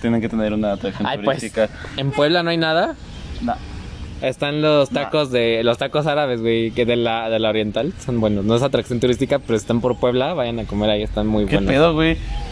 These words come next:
Speaker 1: ¿Puebla qué?
Speaker 2: ¿Puebla qué de qué?
Speaker 1: ¿En qué Puebla? ¿Metro Puebla?
Speaker 2: No, pendejo.
Speaker 1: <laughs>
Speaker 2: En Puebla, el, el estado.
Speaker 1: ¿Para qué se ir a comer putos tacos árabes a Puebla?
Speaker 2: Porque están verga, güey.
Speaker 1: No, no, no hay aquí tacos árabes, qué verga.
Speaker 2: Ah, sí, están los del Greco en la,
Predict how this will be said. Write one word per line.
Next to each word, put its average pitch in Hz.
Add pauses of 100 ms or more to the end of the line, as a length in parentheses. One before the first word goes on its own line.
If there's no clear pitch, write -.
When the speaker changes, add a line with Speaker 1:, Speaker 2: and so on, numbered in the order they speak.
(220)
Speaker 1:
¿Puebla 180
qué? 180 (840)
Speaker 2:
¿Puebla 123
qué 123
de 117
qué? 117
Speaker 1:
¿En 113
qué 143
Puebla? 160
¿Metro 143
Puebla? 151 (880)
Speaker 2:
No, 160
pendejo. 156
Speaker 1:
<laughs> 285 (840)
Speaker 2:
En 123
Puebla, 123
el, 104 (240)
el 101
estado. 107 (1040)
Speaker 1:
¿Para 180
qué 226
se 240
ir 240
a -
comer 208
putos 208
tacos 208
árabes 202
a 127
Puebla? 170 (1160)
Speaker 2:
Porque 160
están 190
verga, 226
güey. 196
Speaker 1:
No, 185
no, 165
no 156
hay 165
aquí 175
tacos 156
árabes, 156
qué 127
verga. 156
Speaker 2:
Ah, 156
sí, 156
están 156
los 147
del 117
Greco 117
en 107
la, 98